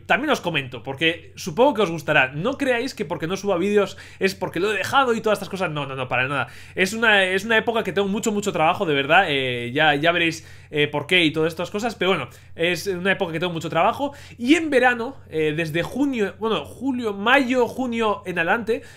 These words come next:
me gustaría empezar a hacer algunos directos, eh, de vez en cuando en Twitch, eh, haciendo personajes random, ¿vale? De hecho,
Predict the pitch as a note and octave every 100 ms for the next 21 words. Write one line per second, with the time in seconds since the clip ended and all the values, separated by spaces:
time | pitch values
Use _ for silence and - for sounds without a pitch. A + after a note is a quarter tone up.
0 | - F3 F#3 F#3+ - F3 G#3+ B3+ A3 G3+
1 | A#3 G3 G#3+ F#3+ G#3+ G3 F3 F3 - G3+
2 | F#3 D3 C#3+ D#3+ G3+ D#3 D3+ G3+ G3 F#3+
3 | D#3 G#3 A3 - E3+ C3+ C3 B2+ F3 G#3+
4 | F3 F3+ G3 G#3+ G3 F#3+ D#3 A#3+ C4+ A#3
5 | D#4+ - D3 D#3+ A#3 G3 D4